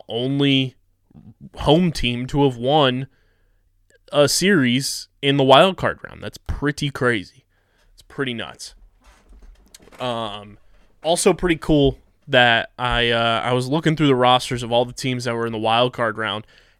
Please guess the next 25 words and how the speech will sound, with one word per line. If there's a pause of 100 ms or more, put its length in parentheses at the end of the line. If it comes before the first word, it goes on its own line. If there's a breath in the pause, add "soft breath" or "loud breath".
(140 soft breath)
Every
single
team (480)
in
the
American
League
and
National
League
wild
card
round (520 soft breath)
in
twenty
twenty-two
had
at
least
one
former
Philly
on
their
roster.